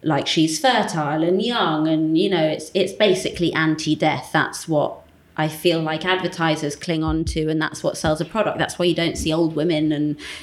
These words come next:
you know, decrepit whoever's on, um, a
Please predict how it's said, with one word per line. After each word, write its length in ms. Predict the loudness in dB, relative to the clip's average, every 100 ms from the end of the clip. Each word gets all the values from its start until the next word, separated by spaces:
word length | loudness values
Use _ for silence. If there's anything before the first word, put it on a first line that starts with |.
| 2
you 160 | 4
know, 200 | 6 4
decrepit 480 | 2 0 -2 -2 -2
whoever's 560 | 2 2 2 -2 -2 0
on, 420 | 0 0 -2 -2
um, 640 | -2 -2 -2 -2 -4 -6 -10 -8 -4
a 500 | 0 0 0 0